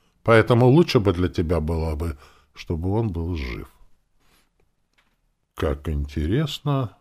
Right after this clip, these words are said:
медленно прокашлялся я кровью, которой у меня уже набрался полный рот, пока эти красавцы выясняли свои отношения на пепелище моего родного, не побоюсь этого слова, дома,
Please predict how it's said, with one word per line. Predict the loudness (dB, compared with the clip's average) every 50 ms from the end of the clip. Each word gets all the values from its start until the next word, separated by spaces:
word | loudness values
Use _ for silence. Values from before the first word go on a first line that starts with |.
| _ _ -6
медленно | -4 -2 -2 -2 -4 -6 -8 -8 -8
прокашлялся | -6 -6 -8 -6 -6 -6 -8 -8 -8 -10 -10 -10 -8 -6 -6
я | -6 -6 -6
кровью, | -4 -2 0 0 0 0 -2
которой | -4 -4 -6 -4 -4 -4 -2 -2
у |
меня | -2 -4 -4 -4 -4 -4
уже | -4 -4 -4 -4
набрался | -4 -4 -4 -4 -4 -4 -4 -6 -8 -10
полный | -8 -8 -6 -6 -4 -4 -4 -2
рот, | -2 -2 -2 -4 -6 _ _ _ _ _ _ _ _ _ _ _ _
пока | -8 -8 -6 -2 0 0
эти | 0 -2 -4 -8
красавцы | -10 -4 -2 -2 -2 -2 -2 -4 -4 -4 -4 -6 -4
выясняли | -4 -4 -4 -6 -6 -6 -4 -4 -4 -4 -6
свои | -6 -6 -4 -4 -2 -2
отношения | -4 -4 -6 -6 -6 -8 -6 -6 -6 -6 -4 -4 -4 -6
на | -6 -6 -8
пепелище | -10 -12 -12 -8 -8 -8 -6 -6 -8 -10 -10 -10 -8
моего | -8 -8 -6 -6 -6 -6 -6 -6
родного, | -6 -6 -6 -6 -4 -4 -2 -2 -2 -4 -6 _ _ _ _ _ _ _ -6
не | -4 -4
побоюсь | -2 -2 -2 0 0 0 0 0 -2 -4 -8
этого | -10 -8 -6 -6 -6
слова, | -6 -4 -4 -2 -2 -2 -4
дома, | -4 -4 -4 -4 -6 -8 -10 -12